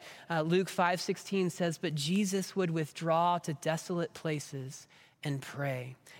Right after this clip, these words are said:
It's in the midst of his ministry flourishing and blowing up, and the crowds are pushing in on him, and it's crazy. It's twenty twenty crazy. And Jesus, it says, would withdraw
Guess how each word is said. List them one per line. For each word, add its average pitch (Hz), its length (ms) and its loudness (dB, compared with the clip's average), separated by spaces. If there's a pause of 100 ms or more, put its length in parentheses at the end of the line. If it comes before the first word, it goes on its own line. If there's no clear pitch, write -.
It's - 100 -2
in 208 120 6
the 208 80 8
midst 185 340 4
of 180 160 2
his 175 340 2 (220)
ministry 190 560 4
flourishing 196 680 2
and 160 80 2
blowing 180 440 2
up, 175 280 2
and 170 120 2
the 160 60 0
crowds 180 480 2
are 180 60 0
pushing 190 400 0
in 180 100 4
on 175 140 2
him, 170 320 0
and 160 180 0
it's 151 160 -4
crazy. 175 720 -4 (460)
It's - 320 -4
twenty 220 340 0
twenty 208 340 0
crazy. 160 720 -4 (400)
And 160 160 2
Jesus, 170 480 0
it 156 100 -6
says, 147 400 -2
would 160 160 0
withdraw 151 800 2